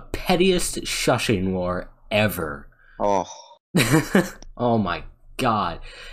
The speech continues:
Speaker 1: It was worth it in the end for what happened next, though. At least a little
Speaker 2: Sure.
Speaker 1: bit. So basically, after, like, all of the ruckus outside had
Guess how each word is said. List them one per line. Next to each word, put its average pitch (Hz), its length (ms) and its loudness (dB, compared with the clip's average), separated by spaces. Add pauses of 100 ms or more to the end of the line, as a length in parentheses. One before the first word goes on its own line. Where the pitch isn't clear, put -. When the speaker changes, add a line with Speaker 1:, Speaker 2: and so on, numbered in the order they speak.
(120)
Speaker 1:
It 143 180 2
was 123 240 2
worth 117 380 2
it 110 100 0
in 104 180 0
the 101 140 -2
end 92 280 -4
for 90 160 -6
what 87 140 -6
happened 80 380 -8
next, - 400 -10
though. 57 200 -12 (580)
At 104 180 -6
least 127 460 2
a 131 60 4
little 98 240 0
Speaker 2:
Sure. - 80 -4
Speaker 1:
bit. - 180 -6 (1080)
So - 140 -4
basically, 110 800 -2
after, 104 400 0
like, 92 420 -2 (360)
all 117 340 4
of 104 140 2
the 101 120 0
ruckus 101 480 -2
outside 101 520 -2
had 90 300 -4